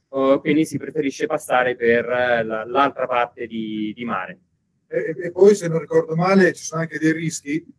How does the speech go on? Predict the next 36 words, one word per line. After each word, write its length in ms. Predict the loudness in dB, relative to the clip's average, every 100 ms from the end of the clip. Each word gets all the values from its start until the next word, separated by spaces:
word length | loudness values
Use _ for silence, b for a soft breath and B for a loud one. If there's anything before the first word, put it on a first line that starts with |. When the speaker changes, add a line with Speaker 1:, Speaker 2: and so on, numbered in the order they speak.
| _ _
Speaker 2:
Se 200 | _ 0
vi 100 | 4
ricordate, 720 | 4 4 0 4 4 4 4 4
oltre 300 | 4 2 -2
ai 80 |
pirati, 680 | 0 4 6 4 2 -4 -4 -8 _ _ _ _
eh, 160 | -4 0
due 180 | 4
anni 120 | 2 2
fa, 220 | -4 -4
mi 120 | -4
pare, 320 | -2 -2 -4
ci 160 | -8 -18
fu 120 | -14
una 120 | -6
nave 500 | -2 0 2 4 6
incagliata 580 | 4 0 -2 4 6 4
Speaker 1:
Incagliata. 140 | 0
Speaker 2:
nel 100 | -2 -2 -2
canale 240 | 2 2
di 100 | 0
Suez 440 | -4 2 2 2 -2 _ _
che 120 | -4
bloccò 360 | 4 4 6 2
quel 140 | 0
passaggio 840 | -2 2 4 4 6 6 6 2 _ _
per 180 | -6 -6
diversi 440 | 2 4 4 2
giorni 480 | 2 4 6 4 2
e, 240 | 2 -2 -6
e 60 |
tutti 360 | -6 -6 0 2
i 60 |
telegiornali 640 | 2 0 4 4 4 2 2
ne 100 | -2
parlarono. 760 | -2 0 0 0 -2 -4 -8